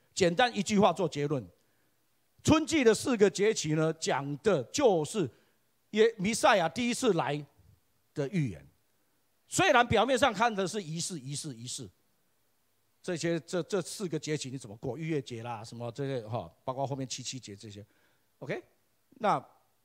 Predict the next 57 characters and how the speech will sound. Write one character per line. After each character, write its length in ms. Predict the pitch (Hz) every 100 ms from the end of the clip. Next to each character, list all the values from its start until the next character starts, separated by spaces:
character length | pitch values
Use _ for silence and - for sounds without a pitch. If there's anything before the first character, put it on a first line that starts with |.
| _ _ _ _ _ - 131
七 180 | - 247
七 100 | 277
节 140 | 196
基 160 | 190 233
本 100 | 175
上 140 | 214
就 140 | 190 190
是 100 | 208
成 180 | 156 165
就 120 | 185
他 220 | 147 165 - _ _ _ _
那 160 | 170 170
个， 260 | 151 135 123 - _ _
那 140 | 165
个 100 | 156
圣 220 | 147 196 143
灵 100 | 135
浇 160 | 160
灌 180 | 151 156
嘛， 120 | 98 - _
对 120 | -
不 40 | 147
对？ 60 |
这 140 | 117 214
是 160 | 226
耶 120 | 214 220
稣 160 | 240
第 160 | 233 240
一 40 |
次 160 | 226 233
来 120 | 143
所 220 | 151 147
的 220 | 139 180 143 _
事 340 | - - 262 196
工 260 | 202 202
的 100 | 185 143 - _ _ _
总 200 | 170 131
结 220 | - 117
嘛， 220 | 175 120 - _
到 100 | 185
最 160 | 170 185
后 100 | 180
就 140 | 165
是 160 | 165 143 _ _
七 180 | - 196
七 140 | 202
节 160 | 147 139
的 60 |
时 100 | 135
候， 40 | 165
啪， 300 | - 247 233
圣 200 | - 185
灵 80 | 139
浇 140 | 139
灌 160 | 147 143
下 160 | 135 92
来， 180 | 73